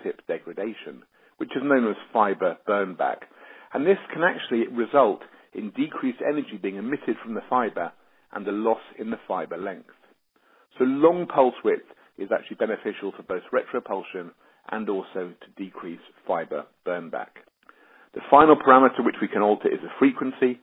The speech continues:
and the frequency is defined as the number of pulses which are emitted from the laser fiber per second. As with pulse energy, the range of pulse frequencies depends really on the power of your laser.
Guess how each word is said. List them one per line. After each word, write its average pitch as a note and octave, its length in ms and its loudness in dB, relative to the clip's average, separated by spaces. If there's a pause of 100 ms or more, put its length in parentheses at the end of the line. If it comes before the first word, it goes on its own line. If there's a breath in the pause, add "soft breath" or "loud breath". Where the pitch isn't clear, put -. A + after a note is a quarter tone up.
(340 soft breath)
and A2+ 100 -4
the A2+ 120 -2
frequency G#2+ 680 0 (220 loud breath)
is G#2 140 -2
defined A2 400 4
as F2 100 -4
the G#2 80 -2
number C3+ 260 4
of B2+ 120 4
pulses G2+ 400 2
which G2 180 -6
are G2+ 80 2
emitted A2 400 -2
from A2+ 80 -8
the G#2+ 80 0
laser F#2 320 -2
fiber F#2 240 -4
per - 320 -6
second. C#2+ 400 -6 (640 soft breath)
As D3+ 160 0
with F#3 160 2
pulse E3 320 6
energy, C3+ 480 0 (320 soft breath)
the A2 80 -10
range D#3 480 0
of D#3 140 -6
pulse A2 280 -2
frequencies G#2 480 -10
depends F3+ 540 -8
really F#2+ 180 -6
on F#2+ 140 -6
the F#2 80 -14 (180)
power A2 300 0
of F2+ 140 -10
your F2+ 120 -6
laser. F2 440 -8